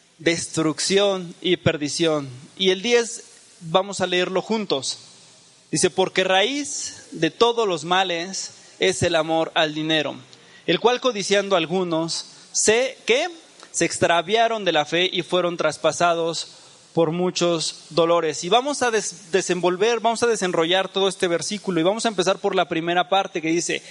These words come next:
"Raíz de todos los males es", ¿qué? "El amor al dinero". Y entonces yo voy a, les voy a decir algunos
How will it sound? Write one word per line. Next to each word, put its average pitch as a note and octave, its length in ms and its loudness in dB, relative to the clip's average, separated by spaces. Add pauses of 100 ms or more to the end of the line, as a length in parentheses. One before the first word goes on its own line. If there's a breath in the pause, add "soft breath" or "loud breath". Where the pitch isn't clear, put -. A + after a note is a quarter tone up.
(400 loud breath)
"Raíz G3 340 2
de G3+ 80 0
todos G3 320 0
los D3 140 -4
males G3 600 -2 (360)
es", F3 240 0
¿qué? B3 260 2 (1000)
"El E3 160 0
amor F3 420 0 (480)
al E3 220 0
dinero". D#3 420 -2 (560 soft breath)
Y F3 60 -2
entonces A#3 320 0
yo B3 100 2
voy B3+ 120 4
a, B3 60 -4 (340)
les G3+ 140 2
voy B3 120 4
a C#4 40 4
decir C4+ 200 0
algunos A3+ 640 0